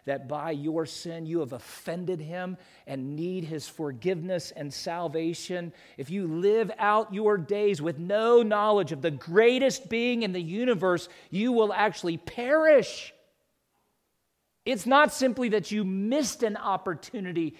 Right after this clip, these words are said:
in this life to know about Him, like if you didn't go to science class in eighth grade, you missed an opportunity to learn about Jupiter.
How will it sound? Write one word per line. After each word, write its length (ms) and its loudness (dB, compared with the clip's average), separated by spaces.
in 160 -6
this 240 -8
life 380 -2
to 120 -6
know 520 4
about 400 2
Him, 260 -6
like 220 0
if 120 -6
you 80 -8
didn't 260 0
go 120 -2
to 80 -2
science 580 -4
class 380 0
in 100 -6
eighth 220 -6
grade, 240 -2
you 180 -4
missed 460 2
an 80 -2
opportunity 480 -2
to 40 2
learn 280 -2
about 280 0
Jupiter. 540 -2